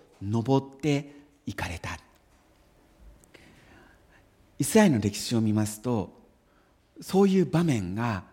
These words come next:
聖書に出てくるんです。ダビデが主なる神の臨在の象徴する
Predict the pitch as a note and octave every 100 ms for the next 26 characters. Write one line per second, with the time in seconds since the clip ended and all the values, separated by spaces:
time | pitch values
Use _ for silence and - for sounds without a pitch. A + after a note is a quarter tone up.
0 | _ _ _ _ - F#3 F3+ G#2 F2 D3
1 | D#3+ - F2 E2 - _ _ _ _ _
2 | _ - - _ _ _ _ - - -
3 | - - _ _ - - _ _ _ _
4 | _ - - - _ _ - _ _ -
5 | - - - - B2 C3 F#2 D#2+ D#2+ -
6 | - - - - - - - - _ _
7 | _ - _ - - - - - B2+ F#2+
8 | F#2+ - A#2 G#2 F#2+ F#2 A2+ G#2+ G#2+ A2
9 | A2 A2 B2 A2+ A2+ G#2+ G#2 B2 A2+